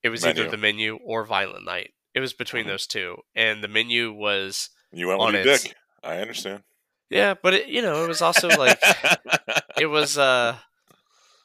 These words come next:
Speaker 1: it was on its last week, basically, in the theater.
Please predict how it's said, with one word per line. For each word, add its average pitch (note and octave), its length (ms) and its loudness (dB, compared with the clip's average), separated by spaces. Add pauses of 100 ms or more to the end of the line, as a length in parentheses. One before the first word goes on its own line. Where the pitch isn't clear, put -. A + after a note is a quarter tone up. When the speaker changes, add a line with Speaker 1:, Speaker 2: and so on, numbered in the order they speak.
(680)
Speaker 1:
it C#3+ 120 6
was C3+ 160 -4
on D3 140 2
its B2+ 140 -10
last C3 260 2
week, - 500 -6
basically, A#2+ 420 -4
in G#2 60 -8
the F#2+ 60 -12
theater. F2+ 400 -6